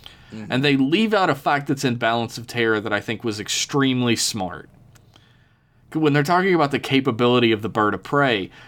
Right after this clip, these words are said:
Speaker 2: they're like, "Its weapons and defense systems completely outclass us, but it can only move at,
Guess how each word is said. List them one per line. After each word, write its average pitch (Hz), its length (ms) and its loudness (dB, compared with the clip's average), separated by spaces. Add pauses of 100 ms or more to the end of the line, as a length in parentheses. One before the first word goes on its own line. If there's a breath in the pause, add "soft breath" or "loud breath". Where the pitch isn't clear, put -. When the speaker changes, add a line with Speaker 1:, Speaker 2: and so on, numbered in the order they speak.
(120)
Speaker 2:
they're 123 200 0
like, 113 280 0
"Its 131 220 -4
weapons 143 880 -2
and 110 540 -4
defense 147 460 -2
systems 110 480 -6
completely 120 540 -2
outclass 127 560 0
us, 95 280 -6 (360 loud breath)
but 127 180 0
it 127 140 0
can 123 220 -4 (100)
only 151 560 -2
move 127 840 -2 (120)
at, 110 640 -4